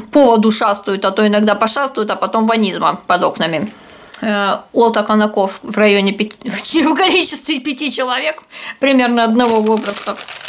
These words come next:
Когда я пришла, они дико вопили. Когда я села писать ролик, они ещё вопили. Вот щас, смотрю, заглохли. Я ещё х-, закрываю балкон, они всё равно вопят, слышно их.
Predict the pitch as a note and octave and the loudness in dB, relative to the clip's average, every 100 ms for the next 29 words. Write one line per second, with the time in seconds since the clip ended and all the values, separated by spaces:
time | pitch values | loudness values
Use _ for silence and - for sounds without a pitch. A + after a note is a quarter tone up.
0 | - - - - - - A3+ A#3+ A#3+ A#3 | -10 -12 -14 -16 -14 -6 -2 -2 -2 -2
1 | D4+ C#4+ A#3+ A#3 A3+ A3 G3 F3 F#3 G3+ | 0 0 0 0 0 0 -2 0 0 2
2 | G#3+ G#3+ A3+ G#3+ D4+ A3+ B3 C4+ D4 C#4+ | 2 2 0 -2 -2 0 0 2 0 0
3 | A3 A3+ A3+ A#3 A3+ A3 G3 E3 E3 - | 2 2 0 -2 -4 -4 -6 -4 -4 -4
4 | - - A3 E4 E4+ F#4 D#4 G#3+ - G3 | -6 -2 -2 0 -2 -2 0 -2 0 0
5 | G#3+ C4 - - - A3+ C4 B3+ D#4 E4+ | 2 0 -2 -8 -2 0 2 4 6 6
6 | D#4+ D4 D#4 F4 D#4+ C4 B3+ C4 C4+ F#4 | 6 2 2 2 2 2 0 0 -2 -2
7 | G4 A#4 A#4 - G4+ A4 - E4+ B3+ | 0 0 -2 -6 -4 -4 -6 -8 -8